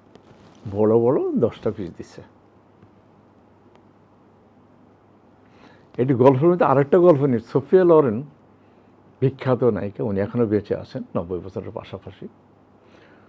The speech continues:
উনি ওনার বইতে লিখেছে, "আমি লাইনে দাঁড়াইয়া আমাদের চারজনের জন্য পাঁচটা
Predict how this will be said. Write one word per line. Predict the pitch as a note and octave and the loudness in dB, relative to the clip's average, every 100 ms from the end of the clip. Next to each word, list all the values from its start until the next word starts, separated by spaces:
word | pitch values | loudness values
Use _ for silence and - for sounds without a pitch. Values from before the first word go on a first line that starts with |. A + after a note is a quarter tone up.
| _ _ _ _ _ _ _ _ _ _ _ _ _ _ _ _ _ | _ _ _ _ _ _ _ _ _ _ _ _ _ _ _ _ _
উনি | B2+ F3 | 0 4
ওনার | G3+ F3 D3+ | 4 4 0
বইতে | G#2 B2+ D3+ | 2 2 2
লিখেছে, | D3 A2 - - - F#2+ G2 _ _ _ _ _ _ _ - - | -2 -4 -8 -20 -18 -18 -20 _ _ _ _ _ _ _ -6 2
"আমি | D3+ E3 | 6 8
লাইনে | D3 D3+ F3 G3 | 8 10 10 8
দাঁড়াইয়া | F3+ F3 D#3+ A#2+ - - - _ _ _ _ - - _ - | 8 8 8 6 2 -12 -20 _ _ _ _ -20 -20 _ -10
আমাদের | - C3+ C#3 C#3 A2 G2+ A2+ _ _ _ _ _ _ _ _ _ _ _ _ - _ - - | -2 2 4 6 4 4 -12 _ _ _ _ _ _ _ _ _ _ _ _ -20 _ -10 4
চারজনের | D3+ B2+ A2 C3+ A#2+ G#2 | 4 4 2 2 2 0
জন্য | A#2+ B2+ G3 E3+ - - _ - - _ _ _ _ _ _ _ _ - F3+ | 0 0 0 -4 -6 -16 _ -20 -20 _ _ _ _ _ _ _ _ -20 -12
পাঁচটা | - - - D#3 A#2 | -8 -8 -4 -2 -2